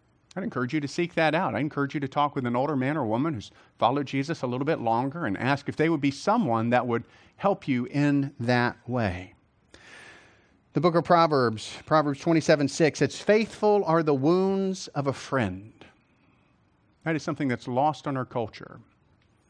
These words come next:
It's something that must not be lost on our church. "Faithful are the wounds of a friend." It's important.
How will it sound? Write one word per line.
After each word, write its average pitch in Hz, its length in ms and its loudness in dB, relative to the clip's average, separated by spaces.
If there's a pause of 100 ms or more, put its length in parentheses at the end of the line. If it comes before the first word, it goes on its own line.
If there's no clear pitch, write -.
(180)
It's 123 160 -8
something 143 320 -2
that 120 160 0
must 143 300 -4
not 135 320 -4
be 123 160 0
lost 117 500 -6
on 110 160 -8
our 101 120 -8
church. - 680 -18 (320)
"Faithful 160 840 -6
are 104 120 -8
the 101 100 -4
wounds 139 720 -6 (440)
of 107 140 -12
a 104 60 -10
friend." 95 500 -12 (560)
It's - 120 -12
important. 107 480 -6